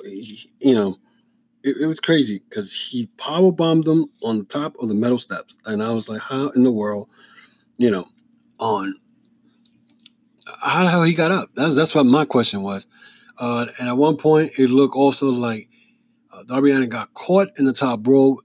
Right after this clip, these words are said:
It looked like, um, Pac was gonna do some, like, a,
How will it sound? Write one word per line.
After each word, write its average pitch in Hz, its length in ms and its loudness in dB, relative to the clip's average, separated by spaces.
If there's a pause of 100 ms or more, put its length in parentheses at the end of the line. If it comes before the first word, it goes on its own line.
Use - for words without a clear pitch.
(100)
It 113 80 -6
looked 135 320 2
like, 123 340 -2
um, 104 480 -12 (380)
Pac 131 260 -8
was 120 220 -10
gonna 117 180 -4
do 117 260 -2
some, 113 300 -4
like, 101 280 -6
a, 95 280 -8